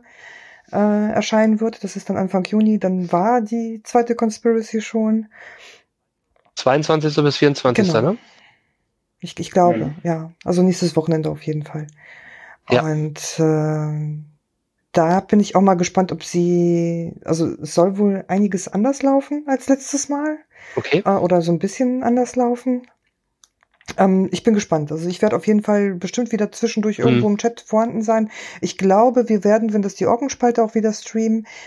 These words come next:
Speaker 1: dann werden wir das hier, ähm, im Stream hosten und gucken wir mal. Also ich, ich bin gespannt. Aber es ist,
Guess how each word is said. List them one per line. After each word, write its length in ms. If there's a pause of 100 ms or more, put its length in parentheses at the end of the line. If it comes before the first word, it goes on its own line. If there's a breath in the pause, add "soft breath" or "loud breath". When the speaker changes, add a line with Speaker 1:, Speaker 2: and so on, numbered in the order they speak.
(160 loud breath)
Speaker 1:
dann 200
werden 220
wir 80
das 200
hier, 760
ähm, 420
im 140
Stream 720 (140)
hosten 340 (280)
und 840 (220)
gucken 280
wir 80
mal. 200
Also 140
ich, 140
ich 140
bin 420
gespannt. 440
Aber 140
es 80
ist, 600